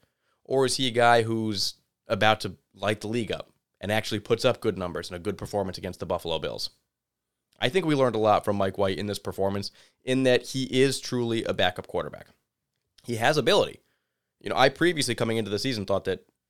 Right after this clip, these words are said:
Mike White was not a backup quarterback caliber player. He should probably not be in the N F L. But watching him play against the Bengals, he can get hot with accuracy. He can execute an offense. He's smart enough. He stands back there comfortably, confident. All that stuff is there.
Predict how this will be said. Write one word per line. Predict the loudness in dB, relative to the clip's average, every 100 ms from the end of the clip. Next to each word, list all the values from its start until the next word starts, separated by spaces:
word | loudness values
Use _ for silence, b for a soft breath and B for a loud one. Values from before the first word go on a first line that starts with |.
| _
Mike | -2 0 4
White | 2
was | 2 -2
not | -2
a | 0
backup | -2 -2 -4
quarterback | -2 0 -2 -2
caliber | -2 -2 -4 -6
player. | -6 -6 -8 _
He | -10
should | -6 -4
probably | -2 0 0
not | 0 0
be | -2 -2
in |
the | -2
N | -4
F | -4
L. | -8 -10 _ _ _ _ _ _ _ _
But | 2
watching | 4 4 2
him | 0
play | 4
against | 4 2
the | 0
Bengals, | 0 0 -4 b b
he | -12 -6
can | 0 2 2 -2 _ 2
get | 2
hot | 4 2 2
with | 2
accuracy. | 0 0 -4 -2 -4 -6 b b
He | -14
can | -4 2 2 2
execute | 0 0 -6 -6
an | -2
offense. | -2 -2 -4 -4
He's | -4 -2
smart | 2 4 4
enough. | 0 -6
He | -4
stands | 0 0
back | 0 -2 0
there | -4
comfortably, | -4 -4 -4 -4
confident. | -4 -4 -4 -2 -4 -2
All | 2 4
that | 6 2
stuff | 2 -4
is | -4
there. | -4 -4